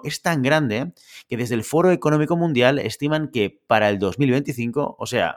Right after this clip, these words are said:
<laughs> prácticamente para mañana, la mitad de la mano de obra mundial necesitará volver a capacitarse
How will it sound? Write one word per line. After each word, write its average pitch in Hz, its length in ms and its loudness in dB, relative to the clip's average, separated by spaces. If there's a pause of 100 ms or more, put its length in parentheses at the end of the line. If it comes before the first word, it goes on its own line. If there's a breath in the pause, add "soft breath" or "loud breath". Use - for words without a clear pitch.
<laughs> - 80 -20
prácticamente 135 560 0
para 127 160 4
mañana, 120 420 2 (300 loud breath)
la 127 240 2
mitad 135 300 4
de 170 60 4
la 170 80 4
mano 160 180 2
de 160 60 4
obra 147 120 2
mundial 151 560 2
necesitará 131 960 0
volver 120 600 2
a 113 100 2
capacitarse 139 840 -2